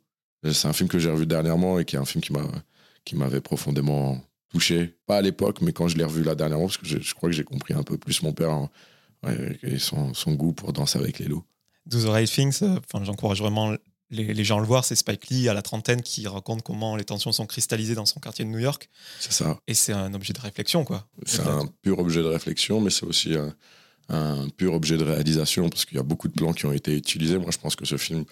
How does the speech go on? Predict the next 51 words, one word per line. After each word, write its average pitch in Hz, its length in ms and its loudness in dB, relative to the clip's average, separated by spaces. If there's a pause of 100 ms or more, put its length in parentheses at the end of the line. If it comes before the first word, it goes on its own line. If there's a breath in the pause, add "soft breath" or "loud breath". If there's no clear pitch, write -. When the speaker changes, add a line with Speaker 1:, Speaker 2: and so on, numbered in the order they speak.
(340 loud breath)
Speaker 1:
ça - 180 0
a - 300 -4
un-, 73 40 0
a 76 40 2
inspiré 69 420 -2
des 71 100 2
gens 69 140 0
comme, 69 200 0
euh, 65 80 0
Mathieu 65 280 -4
Kassovitz, 78 720 0
euh, 62 220 -6 (480 loud breath)
de-, 67 380 0
qui - 140 -4
a 64 60 0
fait 67 140 0
La 71 80 2
haine 71 140 2
plus 76 160 -2
tard, 76 280 2
et 69 60 -2
cetera. 95 340 0
C'est-à-dire 76 220 0
qu'il 80 80 -4
y 76 60 0
a - 20 -2
beaucoup 85 200 -2
de 82 80 -8
plans 92 320 0 (160)
qui, - 180 -4
que - 120 0
lui 87 160 4
fait - 180 -2
dans 78 100 2
le 80 60 0
film 95 280 0
qui - 100 -4
vont 78 140 0
être - 180 -4
repris. 90 400 0 (680 loud breath)
C'est - 140 0
un 73 60 0
film 76 340 2
fort, 90 460 2
un 71 80 0
film, 76 300 2
euh, 67 320 0 (100)
vraiment 87 480 2
différent, 85 760 2
qui - 200 -4
a, 69 80 0